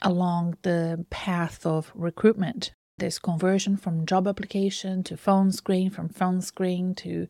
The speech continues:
interview, from interview to job offer. And, and, you know, there could be several little additional touch points, even more than the conversions that I've mentioned just now, depending on the type of role that you're going for. So before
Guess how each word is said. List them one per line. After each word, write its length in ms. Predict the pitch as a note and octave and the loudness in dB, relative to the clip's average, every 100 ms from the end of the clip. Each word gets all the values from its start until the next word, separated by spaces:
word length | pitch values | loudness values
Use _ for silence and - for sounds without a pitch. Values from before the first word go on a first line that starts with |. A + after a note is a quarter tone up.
| - - | -2 6
interview, 680 | G3 G3 F3+ F#3 F#3 F#3 | 8 8 4 4 6 6
from 300 | F#3 - D#3+ | 4 0 -4
interview 800 | E3 F#3+ F#3 F3 F3 F3+ F3+ F3+ | 2 2 2 0 2 4 4 2
to 240 | F3+ D#3+ D#3 | 0 -4 -2
job 280 | E3+ D3+ | 0 2
offer. 280 | D3+ D3+ - | 2 0 0
And, 360 | D3+ - E3 D#3 - | -2 -2 -2 -4 -8
and, 280 | D#3+ F3+ | -8 -4
you 80 | F3+ | -4
know, 100 | E3 | -2
there 160 | D#3+ E3 | -2 -4
could 180 | - F#3 | -4 -2
be 140 | F3 | -2
several 420 | - G3 F#3+ F3+ | 0 0 0 2
little 380 | E3+ F3 E3+ E3+ - | 2 4 2 0 0
additional 560 | F3+ A3 - F#3 E3+ - _ _ _ - | 4 4 2 0 0 -4 _ _ _ 2
touch 320 | G3+ F#3+ - | 2 2 -4
points, 580 | - E3+ F#3+ F3+ - - _ _ - | -4 -2 0 -2 -4 -8 _ _ 4
even 260 | F#3+ F3+ F3 | 6 6 4
more 360 | F3+ F#3+ F#3 | 4 4 4
than 260 | E3+ E3+ E3+ | 2 2 2
the 80 | E3+ | -2
conversions 720 | F3 E3 F3 F3 - E3+ - | -2 -2 0 0 0 -2 -2
that 140 | F#3 | -2
I've 260 | E3+ D#3+ - | 0 -2 -2
mentioned 480 | E3+ D#3+ - E3 D#3 | -2 0 -2 -4 -4
just 240 | F3 - | -4 -4
now, 380 | E3+ E3 E3 F3 G3 | -2 -2 -2 -6 -10
depending 480 | - - F3+ E3 D#3 | -12 -4 -2 0 0
on 260 | D#3+ D#3 E3+ - | 0 0 -2 -8
the 40 | - | -8
type 320 | - F#3 - | 0 0 0
of 140 | D#3+ | 0
role 160 | E3+ D#3+ | 2 2
that 160 | E3+ | 0
you're 220 | D#3+ E3+ E3 | -2 -6 0
going 360 | E3+ F3 E3+ | 2 2 0
for. 380 | E3 E3 D#3+ E3 _ _ - | -2 -6 -6 -6 _ _ -16
So 440 | - F#3 F3+ F#3 - - | 0 2 4 2 -4 2
before 560 | G#3 - A#3 C4 C#4+ | 2 8 8 10 6